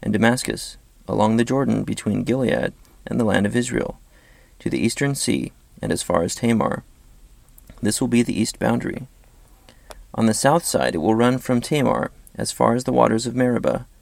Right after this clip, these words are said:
Kadesh, then along the Wadi of Egypt to the Great Sea. This will be the south boundary. On the west side, the Great Sea will be the boundary to a point opposite Lebo Hamath.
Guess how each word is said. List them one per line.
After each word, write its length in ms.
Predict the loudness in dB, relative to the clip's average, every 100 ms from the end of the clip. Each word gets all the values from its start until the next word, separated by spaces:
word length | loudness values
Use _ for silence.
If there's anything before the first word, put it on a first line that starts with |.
| _
Kadesh, 500 | -4 0 0 -2 -8 -20 -20 -20 -20 -20 -12
then 180 | 0 4
along 280 | 4 4 4
the 80 | 2
Wadi 440 | 2 0 -2 -4 -8
of 120 | -2
Egypt 400 | -2 -2 -6 -8 _ _
to 140 | -8 -6
the 60 |
Great 260 | -2 -2 -2
Sea. 360 | -2 -2 -2 -10 -20 -20 -20 -20 -18 -6
This 180 | -2
will 80 | 0
be 140 | 2 0
the 80 |
south 340 | 2 2 2 2
boundary. 500 | 0 0 -2 -6 -10 -18 _ -20 _ -20 _ -20 -8 0
On 80 |
the 80 | 2
west 320 | 4 0 -4
side, 400 | -2 -2 -2 -6 -12 -14 -12
the 60 |
Great 300 | 0 2 2
Sea 200 | 2 0
will 140 | 2 2
be 120 | 0
the 120 | 2
boundary 380 | 2 2 2 0
to 160 | 0 0
a 40 |
point 300 | 0 -2 -2
opposite 420 | -4 -2 -4 -4
Lebo 320 | 0 2 2 0
Hamath. 380 | -2 -4 -6